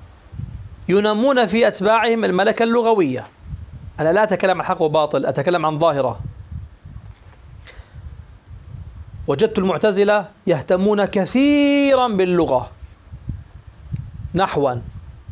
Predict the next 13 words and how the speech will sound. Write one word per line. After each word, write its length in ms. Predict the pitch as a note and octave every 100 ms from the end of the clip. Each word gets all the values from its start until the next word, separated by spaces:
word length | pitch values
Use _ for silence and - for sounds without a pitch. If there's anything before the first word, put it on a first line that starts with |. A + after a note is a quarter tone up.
| - - - -
وصرفاً 680 | D#3+ - F3 D3+ - B2+ B2 - - - - -
وفقه 460 | - - C4 - A3+
لغة 380 | G#3+ D3+ B2+ - - - - - - - - - -
ودلالات. 640 | D#3 D3+ E3 D#3 D3+ C#3 - - - - - - - _ - - - -
وجدنا 360 | D#3 F#3+ A#3 B3+
عباد 380 | A#3 G#3 B3+ A3+
الصيمري 720 | - B3+ B3+ B3 B3 C4 C4+ - - - - - - _ - - - - - - - _ - _ _ _ -
يتكلم 580 | F3 F3+ A#3+ A#3+ A#3 F#3+
في 420 | A3+ A#3 A3+ -
العلاقة 420 | E3+ F#3+ A3 G#3+
بين 220 | F#3+ G#3
الدال 420 | G3 D#3+ F#3 G3+ G3
والمدلول. 580 | F#3 E3+ C#3+ C3+ B2